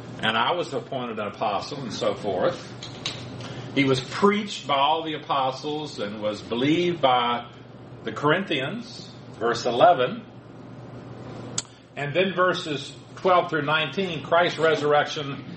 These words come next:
is fundamental to salvation and all else that relates to Christianity.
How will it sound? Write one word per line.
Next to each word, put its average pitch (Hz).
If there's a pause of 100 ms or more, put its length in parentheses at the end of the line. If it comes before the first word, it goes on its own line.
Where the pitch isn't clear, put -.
(340)
is 135
fundamental 175
to 143
salvation 139
and 127
all 139
else 120
that 117
relates 110
to 104
Christianity. 120